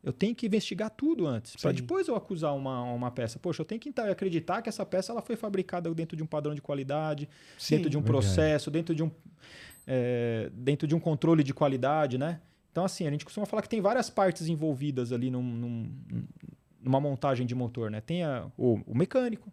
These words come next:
Speaker 1: que é a mão de obra, tem a retífica. O vendedor de autopeças é parte disso, dele vender, a, entregar a peça certa, e tem a, o produto, né?
Speaker 2: Exato.
Speaker 1: Cara, cara, assim, se você analisar bem dos quatro envolvidos aí, a,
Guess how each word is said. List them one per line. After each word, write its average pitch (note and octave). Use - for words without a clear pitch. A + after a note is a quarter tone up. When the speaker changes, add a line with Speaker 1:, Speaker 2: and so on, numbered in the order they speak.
Speaker 1:
que -
é -
a -
mão B2
de D3+
obra, C#3+
tem A#2
a B2
retífica. F3+
O B3
vendedor E3+
de D#3+
autopeças D3
é C#3
parte D#3
disso, F3
dele B2+
vender, B2+
a, D3
entregar B2+
a C#3+
peça C3+
certa, G#3+
e -
tem E4+
a, F4
o E4
produto, D#4+
né? F#3+
Speaker 2:
Exato. C#3+
Speaker 1:
Cara, E3
cara, G3
assim, D#3+
se D#3+
você G#3
analisar G#3+
bem G3
dos G3+
quatro C3+
envolvidos C#3
aí, F#3+
a, C#4+